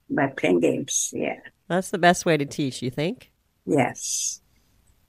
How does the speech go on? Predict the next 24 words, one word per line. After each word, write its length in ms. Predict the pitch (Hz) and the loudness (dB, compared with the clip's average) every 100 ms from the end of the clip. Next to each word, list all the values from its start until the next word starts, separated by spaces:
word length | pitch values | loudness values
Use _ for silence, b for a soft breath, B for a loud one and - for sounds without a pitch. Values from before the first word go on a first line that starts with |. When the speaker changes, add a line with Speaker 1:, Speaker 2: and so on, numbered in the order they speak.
| _ - B B B B - | _ -10 B B B B 2
Speaker 2:
What 140 | 247 | 6
kinds 220 | 311 311 | 6 4
of 80 | 349 | 2
skills 360 | - 262 262 - | 6 6 6 6
did 300 | 233 202 - | 4 4 2
people 320 | 233 226 226 | 2 4 6
in 100 | 214 | 6
your 120 | 208 | 4
community, 760 | - 208 196 180 185 180 175 - | 4 6 6 8 8 8 6 4
um, 420 | 156 151 151 143 - | 4 6 4 2 2
rely 460 | 165 160 151 202 370 | 4 8 8 8 6
on 240 | 226 156 | 8 8
w-, 180 | 151 139 | 6 2
to 160 | - | 4
navigate 560 | 156 139 135 143 143 139 | 6 8 6 4 2 2
through 220 | - 135 | 2 2
those 260 | 135 131 - | 4 2 2
dark 240 | 135 127 | -2 -2
times, 480 | - 120 123 123 - | -2 -2 -2 -4 -6
through 160 | 135 123 | -6 -4
the, 160 | 127 | -6
the 180 | 143 135 | -2 0
dark 320 | 123 131 - | 2 2 2
months? 460 | 123 123 120 - | 0 0 -2 -2